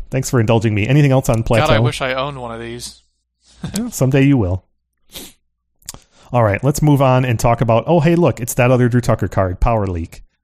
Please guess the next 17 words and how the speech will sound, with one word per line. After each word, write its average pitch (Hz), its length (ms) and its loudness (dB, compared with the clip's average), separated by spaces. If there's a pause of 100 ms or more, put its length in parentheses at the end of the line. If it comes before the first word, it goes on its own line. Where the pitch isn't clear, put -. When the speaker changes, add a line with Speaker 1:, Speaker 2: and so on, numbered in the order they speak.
(300)
Speaker 1:
This 151 300 2
is 110 180 -2
an 147 60 2
<laughs> - 40 2
entirely 131 460 0
different 113 400 -2
animal. 90 440 -2 (480)
<laughs> 135 60 0 (580)
So, 151 480 2 (320)
Power 202 280 2
Leak 143 360 0
for 131 180 0
one 170 240 2
U 120 260 2
is 120 140 0
an 123 80 2
enchant 120 480 0